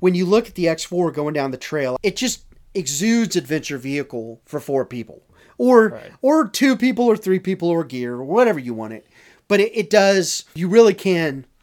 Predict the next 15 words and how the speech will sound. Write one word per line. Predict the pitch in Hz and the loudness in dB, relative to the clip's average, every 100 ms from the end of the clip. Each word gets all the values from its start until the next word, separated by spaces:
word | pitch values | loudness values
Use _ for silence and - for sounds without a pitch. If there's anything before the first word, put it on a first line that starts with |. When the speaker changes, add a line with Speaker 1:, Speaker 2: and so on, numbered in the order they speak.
| _ _ - | _ _ -2
Speaker 1:
take | 208 185 | 0 0
four | 175 170 | -2 -4
people | - 156 131 | -4 -6 -4
along | 127 139 139 135 | -4 -2 -2 -4
for | - 127 | -8 -8
a | 113 | -6
ride. | 113 110 - - 165 | -6 -8 -12 -20 -10
From | - 180 | -2 0
the | 170 | 2
moment | 180 202 196 | 2 4 2
I | 190 | 2
saw | - 151 139 | 0 0 0
it, | 135 - | -2 -8
I | 139 | -14
thought, | 143 147 135 127 | -8 -4 -2 -4